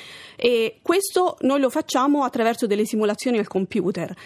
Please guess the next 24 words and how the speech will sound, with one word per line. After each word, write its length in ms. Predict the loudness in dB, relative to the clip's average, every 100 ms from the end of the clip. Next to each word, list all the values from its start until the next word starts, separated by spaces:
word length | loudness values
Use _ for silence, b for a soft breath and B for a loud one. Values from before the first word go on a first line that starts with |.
| B B
Quello 220 | 0 2
che 120 | 0
facciamo, 420 | -2 0 0 2 2
quindi, 240 | 0 2
vediamo 540 | 2 2 2 2 0
sul 180 | -2 0
nostro 380 | 0 0 -2 -4
schermo, 760 | -4 -2 0 2 2 2 0 0
eh, 160 | -2 -2
sia 260 | -2 0 2
la 100 | 2
molecola 460 | 2 0 0 -2 0
target, 480 | 0 -2 -4 -6 -6
in 100 | -4
questo 260 | -6 -4
caso 240 | -4 -4 -2
l'enzima, 600 | 0 0 0 0 0 -2 B B B
sia 300 | 0 2 2
le 120 | 2
molecole 800 | 2 2 2 0 0 2 0 -2
che 140 | -4
potrebbero 480 | -2 0 0 0 0
essere 380 | -2 -2 -2 0
dei, 400 | 0 0 -2